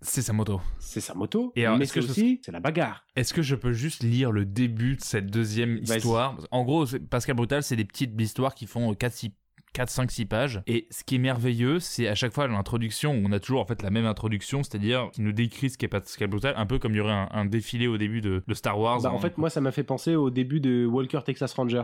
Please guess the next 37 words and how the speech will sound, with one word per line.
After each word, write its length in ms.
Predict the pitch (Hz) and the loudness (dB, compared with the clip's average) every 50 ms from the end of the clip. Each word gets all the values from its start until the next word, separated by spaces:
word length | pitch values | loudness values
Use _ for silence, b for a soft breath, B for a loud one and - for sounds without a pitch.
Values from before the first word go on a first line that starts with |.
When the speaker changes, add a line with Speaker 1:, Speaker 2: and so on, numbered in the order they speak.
| - - - | -4 -6 -8
Speaker 1:
C'est 220 | 127 - - - | -6 -4 -2 0
exactement 480 | 160 127 139 180 185 185 - 160 151 139 | 0 2 2 2 2 2 2 0 2 2
ça, 180 | - 143 131 | 2 0 0
Speaker 2:
C'est 60 | 120 - | 0 0
Speaker 1:
tu 40 | 127 | 0
Speaker 2:
à 20 | |
Speaker 1:
as 20 | 131 | 2
Speaker 2:
chaque 80 | 131 | 2
Speaker 1:
raison, 160 | 147 127 127 | 2 0 2
Speaker 2:
fois. 80 | 139 127 | 2 2
Speaker 1:
oui. 140 | 120 110 - - _ _ _ - | 2 0 -2 -6 _ _ _ -6
Speaker 2:
C'est-à-dire 220 | - 135 139 147 156 | -2 0 2 2 2
Speaker 1:
Ou 40 | 156 | 2
un 40 | |
Speaker 2:
que 60 | - 170 | 2 2
tu, 60 | 170 | 2
Speaker 1:
peu, 260 | 170 170 156 139 131 123 | 2 4 4 4 4 4
Speaker 2:
tu 60 | 120 | 4
Speaker 1:
euh, 40 | 143 | 4
Speaker 2:
vois 100 | 160 185 | 2 2
qu'il 160 | - - 170 | 0 0 0
regarde 260 | 139 147 147 135 143 147 | 0 2 2 2 2 2
au 60 | 143 | 2
loin. 380 | 139 135 147 151 165 202 208 - _ _ - - - | 2 2 2 2 0 0 -4 -8 _ _ -20 -8 -2
Speaker 1:
Law 260 | - 117 131 143 139 135 | 0 2 4 4 4 2
and 80 | 131 131 - | 0 0 0
Order, 260 | 135 123 127 127 123 120 - | 0 0 2 2 0 -2 -2
tu 80 | - | -6
sais, 240 | 101 - 120 113 - - | -6 -2 -2 -2 -2 0
Speaker 2:
Ouais, 180 | 156 170 180 | 0 2 2
Speaker 1:
dans 40 | 160 147 147 120 - 135 | 2 0 0 0 2 2
Speaker 2:
c'est 0 | 117 | 2
ça. 60 | 117 | 2
Speaker 1:
une 140 | 113 113 110 | 0 2 2
ville 280 | 110 120 120 117 113 | 2 2 2 0 0
qui 60 | 107 131 | 0 2
Speaker 2:
Oui. 260 | 147 165 175 185 - | 2 2 2 0 -2